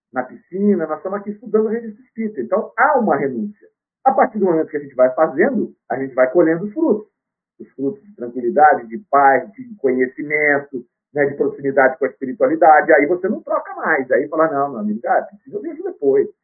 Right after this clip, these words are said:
Agora não, agora eu vou estudar aqui um pouco. Agora eu me, eu me dediquei a estudar todo sábado de manhã, é isso que eu vou fazer."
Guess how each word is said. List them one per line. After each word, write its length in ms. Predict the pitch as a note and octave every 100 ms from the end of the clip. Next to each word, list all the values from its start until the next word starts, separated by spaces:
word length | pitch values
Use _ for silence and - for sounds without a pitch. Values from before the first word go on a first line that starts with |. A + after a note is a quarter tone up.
| _
Agora 360 | B2 G#2 A#2 -
não, 260 | A3+ C3+
agora 220 | A2 G2+ A#2+
eu 60 |
vou 80 | D3+
estudar 320 | D#3 C4+ C4
aqui 160 | F3 -
um 80 | -
pouco. 260 | F4 D3 -
Agora 180 | G2+ A#2+
eu 40 |
me, 80 | C#3
eu 140 | E3+ D#3
me 80 |
dediquei 440 | D#3 D3+ - D3 D3
a 20 |
estudar 440 | - C#3 B2+ - -
todo 180 | - -
sábado 320 | C3+ D#3 D3
de 60 |
manhã, 400 | C#3 B2 C3 G#3 G#3 _
é 100 | A#2+
isso 100 | A#2
que 60 | -
eu 60 | D3
vou 140 | E3
fazer." 460 | E4+ C#4+ F#3 -